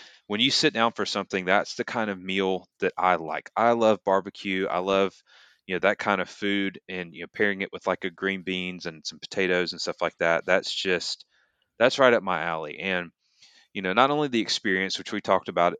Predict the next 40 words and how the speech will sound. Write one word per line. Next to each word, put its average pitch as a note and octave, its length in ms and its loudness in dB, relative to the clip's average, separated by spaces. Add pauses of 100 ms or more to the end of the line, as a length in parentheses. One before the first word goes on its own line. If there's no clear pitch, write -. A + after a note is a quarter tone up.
(100)
uh, F#2 160 -8
is F#2 180 -8
that G2 180 0
restaurant F#2 440 -4
being F#2 180 -2
a F2 80 -6
fun G#2 320 -4
experience, F2+ 800 -6
but F2 200 0 (800)
I've G2 240 2
been B2 160 -2
there A#2 400 2 (920)
twice A#2+ 460 -6
or G2+ 60 -10
three F#2 240 -8
times. D#2+ 440 -14 (380)
Anyways, G2 640 -2 (240)
b-, - 80 -20 (280)
each D#3 240 4
time A#2+ 280 0
I've F2 180 -4
been E2+ 320 -4 (100)
is F2+ 260 -6 (100)
just - 260 -4
amazing. A2 480 0 (140)
And F#2+ 300 -4
the F2 80 -14
food's C#3+ 300 -4
great, A#2+ 360 2
the - 80 -12
service A#2 420 -4
is F#2+ 100 -8
great, F#2 340 0 (240)
it's - 180 -4
fun, A2 540 0 (500)
and, F2+ 600 -2
um, E2+ 460 -6
that G#2 200 4
comfort A#2+ 520 -4
food, G2+ 640 -6